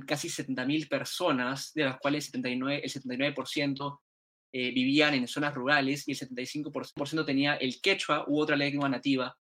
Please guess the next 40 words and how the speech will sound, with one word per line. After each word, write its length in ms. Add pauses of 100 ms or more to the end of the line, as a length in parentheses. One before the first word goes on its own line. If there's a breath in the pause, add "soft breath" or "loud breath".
(340)
como 240
su 160
primer 360
idioma. 680 (640)
Eh, 320
un 80
periodo 340
transformacional 840
para 140
el 120
Perú. 380
Este, 400
esta 240
entrega, 380
este 160
informe 300
fue 500 (840)
un 140
momento 460
clave 400
para 140
la 60
historia 240
reciente 280
peruana 640 (260)
y 540
quizás 380
debió 240
ser 200
el 100
inicio 760 (520)
de 360
lo 120
que 300
debió 200
haber 100
sido 300
un 140
Perú 220
diferente, 640